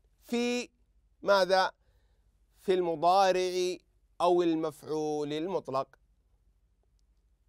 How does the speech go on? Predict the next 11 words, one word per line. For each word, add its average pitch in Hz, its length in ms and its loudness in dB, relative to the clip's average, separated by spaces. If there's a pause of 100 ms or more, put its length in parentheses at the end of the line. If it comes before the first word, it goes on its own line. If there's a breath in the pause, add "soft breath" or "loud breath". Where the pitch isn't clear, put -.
(1300)
وأيضًا 247 440 4
يا 202 160 2
أحبتي 226 540 -4
تكتب 196 460 -4
الألف 165 460 -4
اللينة 180 560 -4
في 143 360 -8
آخر 170 480 -2
الفعل 165 520 -8
الماضي 165 580 -2
الثلاثي 185 840 -2